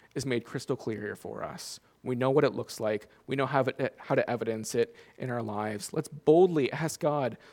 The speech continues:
"Lord, I've had to pray this. Rivalries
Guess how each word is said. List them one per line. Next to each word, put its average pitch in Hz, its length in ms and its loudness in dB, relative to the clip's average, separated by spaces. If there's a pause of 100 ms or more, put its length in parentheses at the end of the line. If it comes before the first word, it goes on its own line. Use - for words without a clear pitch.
(160)
"Lord, 151 380 6 (300)
I've 156 160 4
had 180 140 2
to 170 40 0
pray 165 240 4
this. 110 380 -2 (240)
Rivalries 160 840 6